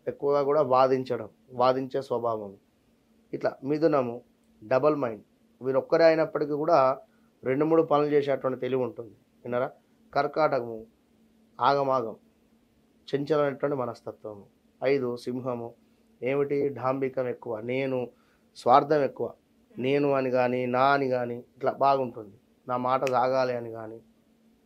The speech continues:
ఉమ్, కన్య కంప్లీట్గా కూడా క్యాల్కులేటర్, అలా మన లెక్కలు ఏది ఉన్నా కూడా, ఆ, ఇటు పోతున్నామా, ఐత-, ఐదా, ఇట్లా లెక్కలతోనే ఉండేటువంటి పరిస్థితి. తుల ఏది ఉన్నా కూడా చట్టం, న్యాయం, ధర్మంగా వారితో మాట్లాడాలి.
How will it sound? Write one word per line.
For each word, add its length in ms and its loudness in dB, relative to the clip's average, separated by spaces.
ఉమ్, 280 -10
కన్య 340 -4
కంప్లీట్గా 540 -2
కూడా 580 2
క్యాల్కులేటర్, 600 -2
అలా 140 -6
మన 280 -10
లెక్కలు 420 0
ఏది 200 0
ఉన్నా 240 -2
కూడా, 220 -10
ఆ, 80 2
ఇటు 160 2
పోతున్నామా, 680 0
ఐత-, 260 -2
ఐదా, 520 0
ఇట్లా 360 -12
లెక్కలతోనే 800 -2
ఉండేటువంటి 480 -6
పరిస్థితి. 400 -20
తుల 260 2
ఏది 200 2
ఉన్నా 200 -2
కూడా 240 0
చట్టం, 460 0
న్యాయం, 380 -2
ధర్మంగా 440 -2
వారితో 320 0
మాట్లాడాలి. 480 -8